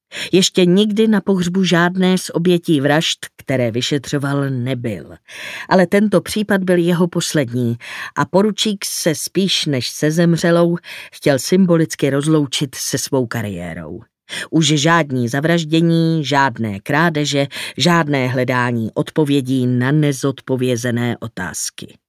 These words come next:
Bude si muset najít jiný způsob, jak naplnit své dny.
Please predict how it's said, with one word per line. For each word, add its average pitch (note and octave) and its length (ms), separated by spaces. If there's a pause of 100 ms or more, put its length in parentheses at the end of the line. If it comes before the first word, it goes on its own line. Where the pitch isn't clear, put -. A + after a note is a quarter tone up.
(500)
Bude G#3 180
si G3+ 160
muset F#3 380
najít F3 320
jiný C#3 260
způsob, - 540
jak A#2 280
naplnit A2 640
své A2 380
dny. A#2+ 320